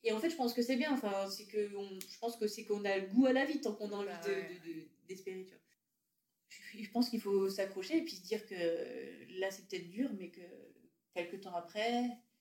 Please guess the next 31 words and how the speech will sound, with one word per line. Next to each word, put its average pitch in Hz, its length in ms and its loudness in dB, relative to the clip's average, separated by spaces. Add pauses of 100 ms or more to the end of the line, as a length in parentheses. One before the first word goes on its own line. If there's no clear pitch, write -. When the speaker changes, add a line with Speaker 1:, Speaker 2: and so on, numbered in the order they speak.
(160)
Speaker 1:
quelques 160 280 -6
semaines, 202 380 -2
quelques 190 360 2
mois, 240 300 4
<laughs> - 840 4
ça 175 180 -8
peut 180 120 -6
aller 202 220 0
mieux 233 120 0
après. - 240 -14 (200)
Speaker 2:
Ouais. 208 220 -20 (920)
Et 214 60 -8
ça, 262 140 -4
c'est 254 180 -2
vrai, 202 340 -6
euh, 170 40 -10
pour 185 160 -18 (120)
tout 240 80 -14
le 233 80 -6
monde. 196 180 -10 (680)
Pour 208 140 -2
les 196 120 4
célibataires 202 580 -2
comme 202 180 -2
les 190 120 -2
non-célibataires, 190 760 -4
l'espoir, 196 520 -2
c'est - 160 -4
un 170 140 -6
truc, 110 340 -8
euh... 165 260 -4